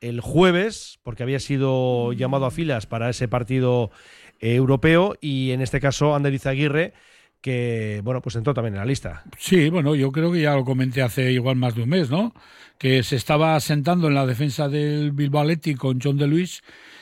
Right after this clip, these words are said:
Speaker 2: y que había, vamos a decir, eh, había surtido un poquito de mejoría defensiva del Bilbao Athletic. Este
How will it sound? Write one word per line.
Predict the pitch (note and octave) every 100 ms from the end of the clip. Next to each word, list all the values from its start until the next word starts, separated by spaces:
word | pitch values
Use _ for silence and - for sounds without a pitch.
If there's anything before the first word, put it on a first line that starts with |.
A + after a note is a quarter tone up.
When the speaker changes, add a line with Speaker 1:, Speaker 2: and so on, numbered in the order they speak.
| -
Speaker 2:
y | E3
que | C3+ D3+
había, | C#3 D3 C#3+ C#3+ C#3 B2+
vamos | B2 B2 B2 C#3+ B2
a | C3
decir, | A2 C#3 C#3
eh, | C3 B2 A#2+ A#2+
había | A#2+ B2+ B2+
surtido | - A#2+ A2+ C3+ C3
un | B2
poquito | B2 A#2+ C3 C#3
de | A#2+ B2 A#2+ A2 - - _ - - -
mejoría | C3 C#3 C#3 D#3 B2
defensiva | A#2+ G#2+ B2 - E3+ C#3
del | A#2+ A#2
Bilbao | A#2 B2+
Athletic. | C3 C3 G#3 - _ _ - _ _ _
Este | _